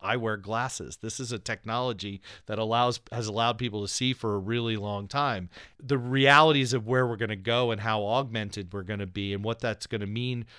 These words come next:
for our social relationships, and how plugged in, so to speak, we're going to be with each other is really important. The digital self and the connections we're seeing and the role of data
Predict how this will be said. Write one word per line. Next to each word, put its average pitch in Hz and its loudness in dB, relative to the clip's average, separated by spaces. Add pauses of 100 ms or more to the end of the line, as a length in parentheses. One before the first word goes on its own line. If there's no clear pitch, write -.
(100)
for 117 0
our 104 2
social 120 -2
relationships, 107 -2
and 98 -6
how 113 0
plugged 113 -4
in, 127 -4
so 98 -6
to 92 -8
speak, - -8 (300)
we're 117 -4
going 110 -2
to 101 -6
be 127 0
with 131 -2
each 101 -10
other 98 -4
is 92 -10
really 98 -6
important. 92 -10 (720)
The 135 -4 (100)
digital 160 4
self 143 0
and 123 -6
the 120 -4
connections 131 -4
we're 135 0
seeing 139 -4 (220)
and 113 -4
the 120 -2
role 139 2
of 131 0
data 120 -2